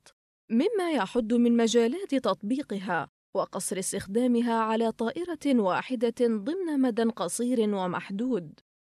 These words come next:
لم يقف المجتمع العلمي والبحثي بدون أي محاولة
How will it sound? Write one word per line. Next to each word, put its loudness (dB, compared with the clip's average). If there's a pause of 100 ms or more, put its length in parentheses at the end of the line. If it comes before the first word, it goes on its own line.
(360)
لم 4
يقف -2
المجتمع 2
العلمي 0
والبحثي 2
بدون 0
أي 0
محاولة 2